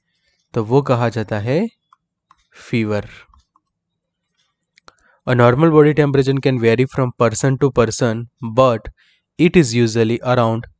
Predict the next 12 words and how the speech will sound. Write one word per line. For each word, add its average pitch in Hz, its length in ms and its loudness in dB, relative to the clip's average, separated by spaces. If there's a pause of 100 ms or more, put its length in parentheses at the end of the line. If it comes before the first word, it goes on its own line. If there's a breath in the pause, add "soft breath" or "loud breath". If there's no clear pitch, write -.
(180)
ninety-eight 123 640 0 (160)
point 110 200 -4 (160)
six - 380 -2 (580)
degree 120 360 0
Fahrenheit 110 600 -2
and 123 300 -4
in 123 160 -6 (120)
Celsius 127 560 2
it 104 80 -4
is 175 180 2 (680)
thirty-seven 135 580 2
degree 110 300 -2